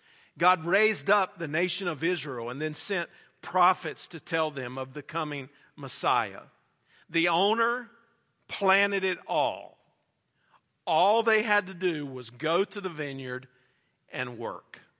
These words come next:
It was freely entrusted to them. God did everything to provide for Israel his vineyard. He drove out the wicked nations. He gave them the promised land.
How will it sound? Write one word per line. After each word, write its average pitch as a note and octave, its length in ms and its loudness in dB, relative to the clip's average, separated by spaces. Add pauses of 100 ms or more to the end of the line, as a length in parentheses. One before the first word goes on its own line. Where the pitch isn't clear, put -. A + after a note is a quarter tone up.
(440)
It F3+ 120 -2
was D#3 200 -4
freely G3+ 680 0
entrusted E3+ 680 -6
to D3+ 220 -10
them. G#2 320 -20 (680)
God F3+ 360 6
did F#3+ 180 4
everything G3 640 0
to G3+ 100 -16
provide E3 500 2
for - 180 -6
Israel C#3+ 560 -4 (460)
his F3 260 4
vineyard. B2+ 540 -10 (320)
He F3+ 140 -4
drove F3+ 300 4
out F#3+ 260 6
the F#3 80 -6
wicked E3 420 -4
nations. C3 540 -4
He F3+ 100 -10
gave D#3+ 440 0
them C#3+ 280 -4 (340)
the D3+ 120 -8
promised E3 540 0
land. A2 400 -4